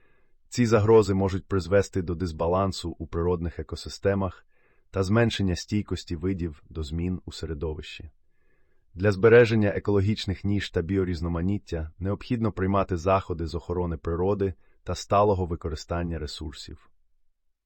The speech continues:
Для збереження екологічних ніш необхідно вживати різноманітні заходи,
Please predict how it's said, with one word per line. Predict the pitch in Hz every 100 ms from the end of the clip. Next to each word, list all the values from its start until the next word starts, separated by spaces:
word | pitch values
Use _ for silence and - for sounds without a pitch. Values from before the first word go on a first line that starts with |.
| _
Для | 101
збереження | 104 90 113 127 110 107
екологічних | 92 90 101 98 104 - 101 -
ніш | 95 101 - -
необхідно | 87 92 - 113 107 98
вживати | 85 95 95 95
різноманітні | 90 85 90 90 92 - 82
заходи, | 85 87 - 76 76